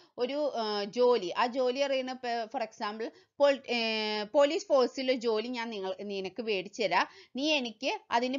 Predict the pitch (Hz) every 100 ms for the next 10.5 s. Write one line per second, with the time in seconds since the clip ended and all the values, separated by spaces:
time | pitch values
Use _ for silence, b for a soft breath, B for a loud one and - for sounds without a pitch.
0 | 269 240 202 196 - 202 220 214 214 233
1 | 320 226 196 208 247 - 185 143 170 202
2 | - 208 175 170 151 135 131 131 _ _
3 | 262 - 233 226 240 285 - 285 269 277
4 | 330 381 294 254 277 - 247 214 247 269
5 | 226 220 214 214 202 190 214 320 - 277
6 | 233 233 226 202 175 175 170 151 147 143
7 | 131 - b b - 240 294 240 240 311
8 | 285 285 349 311 247 240 - 339 - 262
9 | 196 - 170 180 180 - 196 160 147 -
10 | 208 226 269 294 440